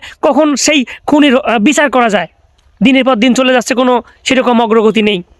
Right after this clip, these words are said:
আমরা যদি এভাবে চুপ করে থাকি, এই, এটা আসলে কখনো সমাধান হবে না। আপনারা কথা বলুন, আপনারা চিন্তা করুন, আমরা কাকে হারিয়েছি। একজন বীর, যার কথা শুনলে বোঝা যায় আসলে তার, উম, মেধার মধ্যে কি ছিল,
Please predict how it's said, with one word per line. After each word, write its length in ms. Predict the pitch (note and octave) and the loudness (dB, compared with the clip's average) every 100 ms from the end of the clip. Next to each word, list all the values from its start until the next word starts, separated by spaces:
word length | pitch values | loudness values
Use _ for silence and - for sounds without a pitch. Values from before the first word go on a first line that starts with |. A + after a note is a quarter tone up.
| _ _ _ - | _ _ _ -8
আমরা 280 | A#3+ C4+ E4+ | -2 0 0
যদি 180 | D#4+ D#4 | 2 0
এভাবে 220 | D4+ D#4 | 0 -2
চুপ 220 | - C4+ | -2 -2
করে 160 | D4+ C#4+ | -2 -2
থাকি, 400 | D4 C4 C4+ A#3+ _ _ _ | -2 -2 -2 -2 _ _ _
এই, 160 | C#4+ D4 | -2 0
এটা 360 | C4 D#4 D4+ C#4 | 0 -2 -2 -2
আসলে 280 | B3 D4+ D#4 | -2 -2 -2
কখনো 260 | C#4+ D4 | -2 -2
সমাধান 340 | - C4 C4 B3+ | 0 0 0 0
হবে 180 | G#3+ F3+ | 0 -2
না। 140 | F3+ - _ _ _ _ | -4 -12 _ _ _ _
আপনারা 240 | B3 A3 C4 | -6 -4 -2
কথা 240 | C#4+ C#4 C4 | -2 0 2
বলুন, 340 | C4 G#3+ D#3+ - _ _ _ _ _ - _ - | 2 2 0 -8 _ _ _ _ _ -20 _ -8
আপনারা 180 | A#3+ D#4 | -4 -2
চিন্তা 360 | - D#4 C4+ D4+ | 0 0 0 0
করুন, 240 | D4+ D#4 | 0 0
আমরা 180 | D4 D4+ | 0 -2
কাকে 300 | C4+ C4+ D4 | -4 -2 0
হারিয়েছি। 480 | B3 B3+ B3+ - A#3 | 2 0 0 -2 -4
একজন 340 | - D4 A#3+ | -2 0 2
বীর, 360 | G3+ C#4 B3+ F3+ _ _ - _ _ _ _ _ - | 2 2 0 -4 _ _ -20 _ _ _ _ _ -4
যার 160 | B3 C4+ | -2 0
কথা 260 | D4 F4+ | -2 0
শুনলে 280 | C#4 D#4 D#4+ | 0 2 2
বোঝা 280 | A#3 C#4+ D4+ | 0 0 0
যায় 180 | C#4+ C#4 | 0 -2
আসলে 220 | C#4 C#4+ | 0 -2
তার, 200 | C4+ C#4 | 0 -2
উম, 600 | B3+ - B3 B3+ A#3+ A3 | -4 -2 0 4 2 4
মেধার 320 | A#3+ C#4 C#4+ | 2 2 2
মধ্যে 200 | C#4 A3 | 2 0
কি 200 | - C#4+ | 0 -2
ছিল, 380 | - C#4 B3 | 0 0 0